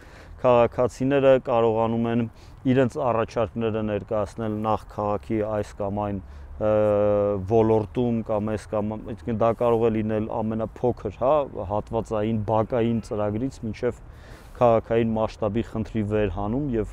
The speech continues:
արծարծում, ես կրկնում եմ, active citizen կետ A M կայքն է, և այնտեղ կա նաև, ըմ,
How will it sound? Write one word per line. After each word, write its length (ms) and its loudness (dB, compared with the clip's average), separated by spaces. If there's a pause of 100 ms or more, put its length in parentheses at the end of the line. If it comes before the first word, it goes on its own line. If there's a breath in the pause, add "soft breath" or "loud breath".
արծարծում, 720 -4
ես 280 -4
կրկնում 460 -2
եմ, 160 -8
active 400 -4
citizen 560 -6
կետ 320 -4
A 140 0
M 180 -4
կայքն 460 -10
է, 20 -8 (560 loud breath)
և 240 6
այնտեղ 400 4
կա 180 6
նաև, 520 2 (100)
ըմ, 220 4